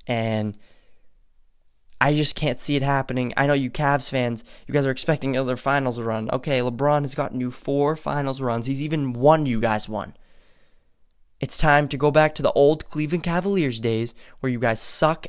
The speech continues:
every year. You're going to the draft and you draft the wrong player, and then you just suck again. That's just the cycle you guys are gonna be in. Cleveland Cavaliers, you're my number twenty-two team. That's gonna end the show for us tonight, guys.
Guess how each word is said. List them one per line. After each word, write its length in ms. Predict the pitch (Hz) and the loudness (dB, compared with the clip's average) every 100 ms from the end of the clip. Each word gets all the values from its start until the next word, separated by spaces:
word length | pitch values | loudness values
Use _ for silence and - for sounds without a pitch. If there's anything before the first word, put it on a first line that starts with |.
| - | 0
every 320 | 135 156 208 | 0 0 -2
year. 440 | 170 120 107 110 - - - - | -2 -2 -2 -4 -10 -20 -12 -8
You're 80 | 131 | 0
going 320 | 135 139 147 | 2 2 0
to 80 | 165 | -4
the 100 | 170 | -4
draft 540 | 139 123 113 123 - - - | 0 0 0 -4 -12 -14 -6
and 140 | 131 | -2
you 40 | 131 | 0
draft 360 | 143 127 - | 4 2 2
the 80 | 180 | 0
wrong 260 | 175 175 196 | 0 0 0
player, 500 | 175 127 113 127 - - - - _ _ _ _ _ _ _ _ _ | 2 2 2 -2 -8 -20 -20 -20 _ _ _ _ _ _ _ _ _
and 180 | 180 170 | 4 6
then 380 | 165 156 156 139 | 6 6 2 -4
you 120 | - 165 | -2 0
just 200 | 160 - | 2 2
suck 180 | 160 | 0
again. 420 | 190 208 175 113 113 - - - - - - - | 2 4 4 2 -4 -10 -12 -16 -20 -20 -18 -2
That's 240 | 151 160 | -2 0
just 160 | 185 - | -4 -2
the 60 | |
cycle 380 | 180 190 170 160 | 2 2 2 0
you 80 | 147 | 2
guys 240 | 151 143 | 4 2
are 20 | 139 | 0
gonna 160 | 139 | -4
be 180 | 127 117 | -4 -6
in. 140 | - - - - - _ _ _ _ | -8 -14 -20 -20 -20 _ _ _ _
Cleveland 320 | - 165 151 151 | -2 0 0 4
Cavaliers, 420 | 156 147 156 143 | 4 4 2 0
you're 100 | 135 | 0
my 100 | 123 | 2
number 220 | 131 135 | 2 0
twenty-two 460 | - 139 131 139 131 | -2 -2 -2 -4 -6
team. 420 | - 135 131 131 - - - | -4 -2 -2 -6 -14 -20 -2
That's 240 | 139 143 - | 2 2 0
gonna 140 | 147 | 0
end 240 | 95 135 | 0 0
the 60 | 127 | 0
show 240 | - 131 | 0 0
for 180 | 127 123 | 0 -2
us 140 | 123 - | -2 -2
tonight, 340 | 127 120 117 | -4 -4 -4
guys. 380 | 120 117 117 | -2 0 -2